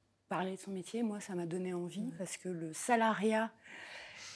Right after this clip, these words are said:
Speaker 1: était pour moi vécu comme un, une forme
Speaker 2: <laughs>
Speaker 1: d'esclavage, euh, moderne.
Speaker 2: Non consenti.
Speaker 1: Oui, alors tu consens quand même à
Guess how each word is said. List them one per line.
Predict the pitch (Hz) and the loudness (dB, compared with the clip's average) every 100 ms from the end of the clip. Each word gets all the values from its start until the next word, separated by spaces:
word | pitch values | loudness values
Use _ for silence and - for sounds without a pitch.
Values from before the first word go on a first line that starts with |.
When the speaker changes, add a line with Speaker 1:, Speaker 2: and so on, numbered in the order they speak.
| - | 2
Speaker 1:
était | 240 262 262 | 6 8 8
pour | 262 233 | 8 8
moi | 247 262 | 10 8
vécu | 226 247 - 277 | 6 4 4 4
comme | 262 233 | 6 4
un, | 226 220 214 | 4 4 4
une | 202 | 6
forme | 285 285 220 | 10 12 12
Speaker 2:
<laughs> | |
Speaker 1:
d'esclavage, | 220 226 - 240 233 240 247 208 | 12 6 6 8 8 8 8 8
euh, | 226 220 208 208 | 4 6 4 6
moderne. | 208 220 208 233 285 311 220 202 190 175 233 220 180 180 185 | 6 8 10 12 12 12 12 8 8 12 12 12 12 12 12
Speaker 2:
Non | 160 240 | 10 6
consenti. | 240 214 190 - 202 - - - - - - 160 | 4 -2 -4 -4 -6 -4 -4 -2 -4 -8 -6 8
Speaker 1:
Oui, | 277 320 | 12 12
alors | 147 196 185 | 12 12 6
tu | 214 | 2
consens | 240 240 294 277 | 4 4 6 4
quand | 247 214 | 4 4
même | 226 233 | 4 4
à | 208 196 202 190 185 - - | 4 2 2 0 2 2 2